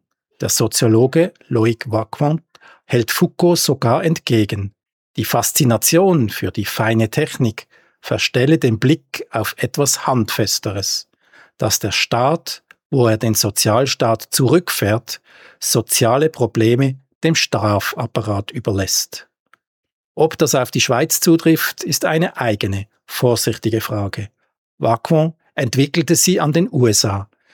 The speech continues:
Sie lässt sich nicht ohne weiteres übertragen. Aber sie markiert die Bruchlinie, an der die Staffel zuletzt ansteht.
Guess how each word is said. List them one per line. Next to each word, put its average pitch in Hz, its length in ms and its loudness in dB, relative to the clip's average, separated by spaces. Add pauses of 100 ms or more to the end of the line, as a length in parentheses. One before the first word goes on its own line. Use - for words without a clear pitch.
(160)
Sie 135 360 -2
lässt - 420 2
sich 165 220 0
nicht 160 300 0
ohne 139 280 4
weiteres 107 460 -2
übertragen. 104 720 -4 (420)
Aber 139 500 0 (200)
sie - 200 0
markiert 120 480 0
die 165 80 0
Bruchlinie, 104 720 0 (460)
an 110 280 0
der 147 240 2
die 165 160 0
Staffel 127 500 -2
zuletzt - 500 -2
ansteht. - 680 -6